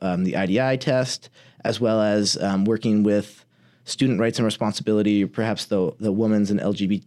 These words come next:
T Q Center, um, to kind of work on some sort of training. And that's definitely something we're gonna be fleshing out over the summer a little more, but definitely having, uh, exec and the committee chairs do stuff like that.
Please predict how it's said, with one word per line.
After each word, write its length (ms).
T 220
Q 300
Center, 500
um, 460
to 220
kind 140
of 120
work 340
on 160
some 180
sort 260
of 120
training. 380
And 100
that's 200
definitely 280
something 260
we're 80
gonna 120
be 60
fleshing 380
out 160
over 160
the 100
summer 340
a 40
little 180
more, 280
but 140
definitely 320
having, 440
uh, 380
exec 560
and 100
the 60
committee 280
chairs 340
do 180
stuff 300
like 120
that. 220